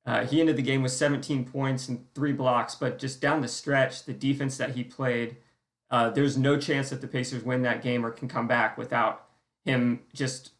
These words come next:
smothering everything at the rim, deflecting everything at the rim.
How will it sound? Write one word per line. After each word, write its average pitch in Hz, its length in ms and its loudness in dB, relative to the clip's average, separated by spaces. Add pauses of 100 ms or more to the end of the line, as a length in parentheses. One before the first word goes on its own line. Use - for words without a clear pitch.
(160)
smothering 139 540 0
everything 135 440 0
at 123 100 -2
the 123 80 -2
rim, 123 520 0 (200)
deflecting 131 480 0
everything 127 400 0
at 120 80 -4
the 120 80 -6
rim. 123 480 -2